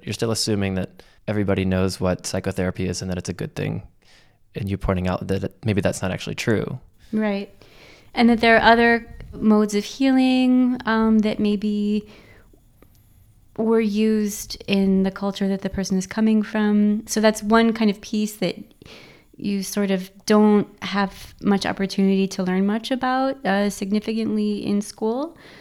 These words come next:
Speaker 2: like in therapy training programs. But even in addition to that, what I was really interested in in my dissertation was the mostly Western embedded trainee,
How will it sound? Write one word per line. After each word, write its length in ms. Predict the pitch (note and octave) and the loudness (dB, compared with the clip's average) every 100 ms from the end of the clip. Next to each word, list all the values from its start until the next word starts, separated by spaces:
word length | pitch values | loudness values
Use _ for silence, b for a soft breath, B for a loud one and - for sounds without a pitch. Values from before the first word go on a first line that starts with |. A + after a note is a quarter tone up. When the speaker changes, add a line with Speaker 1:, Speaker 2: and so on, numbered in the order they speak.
| B B B B B B B _ _ | B B B B B B B _ _
Speaker 2:
like 200 | G#3 G3 | -4 0
in 120 | G3+ | -2
therapy 360 | F#3+ G3+ G#3 A3+ | 0 -2 -2 -4
training 320 | A3 A3+ A#3 | -4 -2 -2
programs. 580 | A#3+ B3 B3 B3+ B3+ B3 | -2 -4 -2 0 0 0
But 220 | A3 - | -4 -4
even 240 | - B3 C4+ | -2 4 6
in 120 | B3+ | 6
addition 420 | A3+ A#3 A3+ A#3 | 4 0 -2 -2
to 160 | A3+ G#3 | -2 -2
that, 540 | G3 G3+ G#3+ G#3 - _ _ | -2 0 -2 -4 -10 _ _
what 180 | G3 G#3+ | -4 0
I 100 | A3+ | 0
was 180 | A#3 A#3 | 0 -2
really 160 | A3+ | 0
interested 560 | G#3+ G3+ F#3+ - F#3+ F#3 | 2 0 -2 -4 -4 0
in 160 | F#3 F#3 | 0 2
in 140 | F#3 | 0
my 80 | F3+ | -2
dissertation 1000 | F#3 - F#3 F#3 F3+ - F3+ F3 F3 E3+ | -4 -8 -8 -8 -6 -4 -4 -2 -2 -4
was 720 | E3+ E3+ E3+ F3 - - b b b b b _ | -4 -4 -6 -8 -12 -14 b b b b b _
the 280 | G3 G3+ - - _ _ - | -2 0 -2 -10 _ _ 2
mostly 560 | G#3 A#3+ B3 - A#3 | 4 4 2 -2 -2
Western 800 | G#3+ F#3+ F#3+ F#3 - G3 F#3+ F3+ - | 0 0 -2 -4 -6 -2 0 0 0
embedded 460 | F#3 F3 E3+ F3 | -2 -2 -4 -6
trainee, 800 | - F#3 F3+ F3 F3 F3 F3 | -4 -4 -2 -2 -2 -2 -4